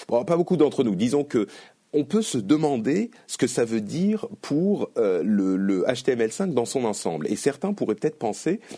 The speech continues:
que c'est une condamnation du H T M L cinq. Euh, c'est clairement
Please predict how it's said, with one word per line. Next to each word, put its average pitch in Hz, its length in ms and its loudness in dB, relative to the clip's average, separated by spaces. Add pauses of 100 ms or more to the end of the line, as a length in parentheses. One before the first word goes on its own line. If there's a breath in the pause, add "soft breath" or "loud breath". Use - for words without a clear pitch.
(180 loud breath)
que 120 100 2
c'est 120 140 -2
une 110 140 -2
condamnation 160 840 -2
du 101 120 2
H 101 160 0
T 131 80 2
M 104 120 2
L 85 140 0
cinq. 104 480 -4 (400 loud breath)
Euh, 95 220 2 (120)
c'est 143 200 0
clairement 175 720 -2